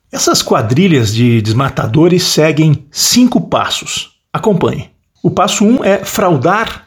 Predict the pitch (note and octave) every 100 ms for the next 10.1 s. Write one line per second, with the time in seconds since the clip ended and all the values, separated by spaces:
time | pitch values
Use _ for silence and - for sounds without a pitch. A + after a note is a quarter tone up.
0 | - F3 - E3+ F3 D#3+ D3 C#3+ A#2 A#2
1 | - - _ _ _ F#3+ F#3 C4+ G#3+ A2+
2 | B2 A2+ D#3 F#3 F3+ E3+ - F3+ E3+ -
3 | F3+ E3+ - F3 A2+ A2+ D3 C#3+ A#2 C#3
4 | B2 A#2+ A#2+ B2+ B2 C3 B2+ B2+ B2 B2+
5 | C3 A2+ A2 - _ _ - - B2 E3
6 | E3 C#3 - E3 D#3 A#2+ D#3 - E3 C#3
7 | E3+ E3 - D3 - C#3 C#3+ C#3 F3 -
8 | D3+ - - G3+ G3+ C#3+ B2+ B2+ A2+ C3+
9 | E3+ G3+ E3 C#3 C#3 C#3+ D#3+ C3 B2+ G#2